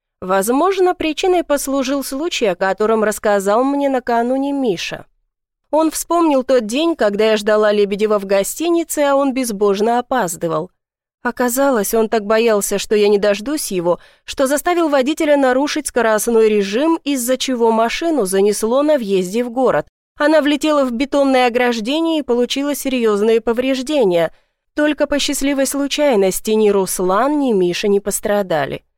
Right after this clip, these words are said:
Тогда у мужа и появился новый внедорожник. А может, я окончательно отпустила ту историю, когда узнала от отца, что Руслан приезжал к нему просить благословения на повторный брак со мной. Папа был в шоке,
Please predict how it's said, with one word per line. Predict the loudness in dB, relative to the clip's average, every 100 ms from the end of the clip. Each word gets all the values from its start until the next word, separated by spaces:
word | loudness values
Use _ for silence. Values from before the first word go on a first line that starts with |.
| _ _
Тогда | -6 -4 0 0
у | 2
мужа | 0 0 0
и | -2
появился | -2 -4 -2 -4 -6 -6 -6 -2
новый | -2 -2
внедорожник. | -2 -2 0 0 0 -2 -4 -8 -12 _ _ _ _ _ _
А | -2 0
может, | 2 0 -2 -2
я | 0 0
окончательно | 2 0 0 0 0 2 4 4
отпустила | 2 0 -4 -4 0 0 0
ту | 0 -2
историю, | 0 0 2 2 2
когда | 0 0 2
узнала | 2 2 2 4 2
от | 0
отца, | -2 -2 -4
что | -2 0
Руслан | 0 -2 -2 0 0
приезжал | -2 -4 -2 -2 -2
к | -2
нему | -2 0
просить | 0 -2 -2 -6 -2
благословения | -2 0 -2 -2 -2 0 0 2 0
на | -2
повторный | -2 -6 -4 -4 -2 -2
брак | -2 -2 -4 -4
со | -6 -4
мной. | -4 -6 -8 -12 _ _ _ _ _ _
Папа | -4 -2 -2 -2 -2
был | -2 -4
в | -6
шоке, | -10 -4 -2 -2 -6 -12